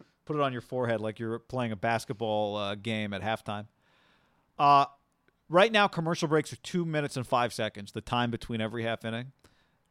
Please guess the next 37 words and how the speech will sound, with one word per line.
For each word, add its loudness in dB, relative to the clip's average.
Take 2
thirty 4
seconds -2
out, 0
so -2
now 6
they're 6
ninety 0
seconds. -8
Less 0
time -2
to -4
warm -6
up, -2
less -10
time -8
to -10
fuck -8
around. -10
Put 0
jer-, 4
put 0
ads 6
on 0
the -4
jerseys -2
to -8
make -4
up -2
for -6
the -4
lost 0
thirty -4
seconds -4
of -10
ad -2
revenue -8